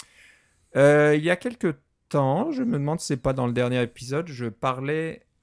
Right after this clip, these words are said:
ou j'évoquais peut-être, sans me souvenir du nom, comme d'habitude, euh, d'un,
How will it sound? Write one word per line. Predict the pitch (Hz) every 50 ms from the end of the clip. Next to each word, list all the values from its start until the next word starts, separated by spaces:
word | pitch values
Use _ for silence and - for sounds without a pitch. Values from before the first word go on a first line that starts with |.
| _ _ _ -
ou | 113
j'évoquais | 104 110 127 123 120 127 123 - - 139
peut-être, | 135 - 117 113 - 127 123 120 -
sans | - - - 117 110
me | 107 101
souvenir | - - 117 107 110 107 104
du | 101 98 101 98
nom, | 104 110 127
comme | - 117 104 101
d'habitude, | 104 98 101 95 - - - 117 117 117 107
euh, | 101 101 101 98
d'un, | 98 101 104 107 101